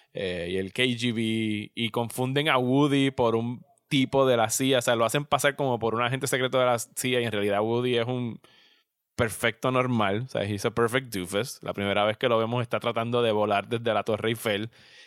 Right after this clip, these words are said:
Eh, y los efectos especiales fuera de lo que hacen con los carros. Yo pienso que lo que se hacen con los carros está súper bien para el, para la época en la que lo hicieron.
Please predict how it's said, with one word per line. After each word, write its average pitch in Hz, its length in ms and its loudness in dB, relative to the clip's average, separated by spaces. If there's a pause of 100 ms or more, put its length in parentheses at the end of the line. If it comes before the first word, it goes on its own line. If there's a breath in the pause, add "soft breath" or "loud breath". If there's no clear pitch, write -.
(180 loud breath)
Eh, 98 340 0 (100)
y 143 160 2
los 151 120 6
efectos 139 340 2
especiales 156 540 2
fuera 131 520 4
de 117 120 4
lo 110 140 2
que 113 100 -2
hacen 180 260 0
con 135 200 0
los 104 140 -4
carros. - 420 -4
Yo 107 140 -4
pienso 135 180 -2
que 127 80 0
lo 107 100 2
que 101 160 -4 (120)
se - 120 -2
hacen 135 200 0
con 151 120 0
los 123 120 -2
carros 123 280 0
está 104 200 -4
súper 113 480 -2
bien 110 180 -2
para 110 240 0
el, 98 80 -6 (300)
para 101 240 -2
la 113 40 2
época 120 280 0
en 117 80 -4
la 104 100 0
que 101 80 -4
lo 95 60 -4
hicieron. 92 340 -2